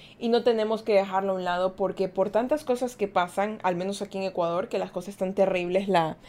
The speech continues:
la, la delincuencia está terrible, la familia es el lugar en donde tú ahorita corres por cualquier cosa. O sea, tu casa, dentro de tu casa, con tu familia, con la gente que te ama, es el lugar más importante y más seguro en la tierra,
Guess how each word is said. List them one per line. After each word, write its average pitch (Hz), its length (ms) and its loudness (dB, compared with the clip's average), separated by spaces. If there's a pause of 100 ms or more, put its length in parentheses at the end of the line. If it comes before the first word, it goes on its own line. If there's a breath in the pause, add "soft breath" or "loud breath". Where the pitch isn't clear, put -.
(400 loud breath)
la, 214 300 10
la 214 140 12
delincuencia 220 420 8
está 254 180 -4
terrible, 196 480 2
la 214 200 6
familia 214 760 2
es 208 140 -6
el 240 80 0
lugar 214 260 4
en 220 100 -2
donde 202 200 0
tú 208 160 0
ahorita 208 340 0
corres 220 460 0
por 196 180 -6
cualquier 185 300 -2
cosa. 170 220 -10
O - 20 -12
sea, 185 160 -8
tu - 160 -6
casa, 277 380 0
dentro 240 260 -2
de 220 80 0
tu 202 140 -6
casa, 202 380 0 (460 loud breath)
con 220 200 2
tu 269 180 -2
familia, 190 560 -2
con 185 140 0
la 180 60 -4
gente 233 280 -4
que 277 80 -8
te 240 120 -2
ama, 247 180 -2
es 208 160 -6
el 240 60 -4
lugar 208 220 4
más 220 180 -4
importante 208 440 -4
y 196 40 -4
más 180 140 -8
seguro 175 260 -6
en 175 60 -6
la 165 120 -8
tierra, 160 300 -12